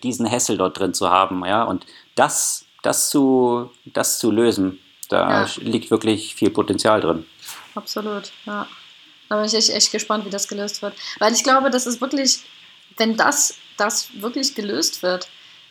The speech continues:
Speaker 2: das kann dann tatsächlich dazu führen, dass, äh, dass es vielleicht weniger, äh, Autoverkehr gibt, ne? Äh, in, in den, gerade in den Innenstädten. Weil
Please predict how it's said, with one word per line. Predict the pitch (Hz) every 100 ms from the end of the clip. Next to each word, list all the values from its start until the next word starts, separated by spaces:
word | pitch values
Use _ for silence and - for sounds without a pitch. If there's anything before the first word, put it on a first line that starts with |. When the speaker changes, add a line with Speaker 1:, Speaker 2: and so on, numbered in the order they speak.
| _
Speaker 2:
das | 214 220
kann | 247 254
dann | 247
tatsächlich | 247 254 254 220
dazu | - 196 190
führen, | - 202 196
dass, | 190 190 -
äh, | - 208 190 - -
dass | 202 196
es | - -
vielleicht | 214 202 196 196
weniger, | 202 196 202 196 196
äh, | - - - - - - _ -
Autoverkehr | 208 247 269 196 185 185 180
gibt, | 185 -
ne? | 220 247 349
Äh, | - 196 196 202
in, | -
in | 214
den, | 202 190
gerade | 190 190 196
in | 190
den | 202
Innenstädten. | 196 196 196 - 190 202
Weil | 202